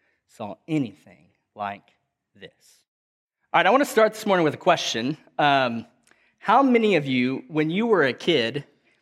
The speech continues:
you just did something colossally dumb. Anybody?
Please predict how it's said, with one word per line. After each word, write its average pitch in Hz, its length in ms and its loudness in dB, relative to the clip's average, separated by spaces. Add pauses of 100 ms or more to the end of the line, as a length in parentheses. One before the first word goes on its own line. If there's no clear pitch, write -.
(160)
you 180 240 0
just 175 260 -2
did 151 220 0
something 135 440 -6
colossally 127 720 -2
dumb. 101 380 -8 (540)
Anybody? 135 340 -4